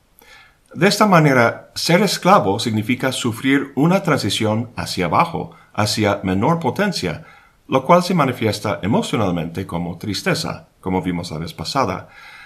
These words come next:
Pero ojo, esos afectos que uno es incapaz de moderar, las pasiones,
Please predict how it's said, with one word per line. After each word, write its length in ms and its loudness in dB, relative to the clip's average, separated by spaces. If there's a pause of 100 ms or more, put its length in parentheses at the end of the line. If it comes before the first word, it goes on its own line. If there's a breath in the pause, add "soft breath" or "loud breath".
(520 loud breath)
Pero 280 4
ojo, 560 0 (200)
esos 640 0
afectos 600 0
que 120 -2
uno 320 4
es 100 0
incapaz 460 -2
de 60 -4
moderar, 720 2 (220)
las 200 -14
pasiones, 720 0